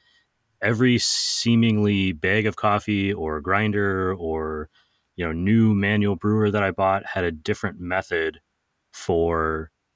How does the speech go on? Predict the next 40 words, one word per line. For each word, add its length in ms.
measuring 500
how 180
much 200
coffee 360
I 80
was 160
supposed 440
to 80
use. 460
And, 260
and 100
often 400
they 120
would 120
even 200
come 300
with, 160
like, 220
"Use 360
one 320
scoop 400
from 260
this, 300
like, 240
spoon-like 640
thing 240
we've 160
sent 320
you." 160
And 100
it's 120
like, 180
"Well, 120
this 220
is 100
totally 340
different 340
from 440
the 140
other 360